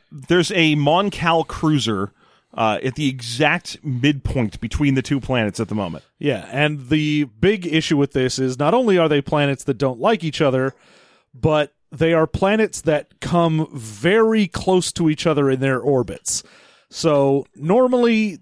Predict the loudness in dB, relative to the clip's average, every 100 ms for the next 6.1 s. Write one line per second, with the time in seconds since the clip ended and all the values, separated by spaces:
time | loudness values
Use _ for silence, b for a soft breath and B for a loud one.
0 | -2 0 2 2 2 0 -4 -10 -18 b
1 | b b b -4 0 2 0 -4 0 0
2 | 0 -2 2 2 0 0 0 0 2 2
3 | 0 0 0 0 0 0 0 0 0 -2
4 | -2 -4 -4 -2 -2 0 0 2 0 0
5 | 0 0 2 2 0 -4 0 2 4 4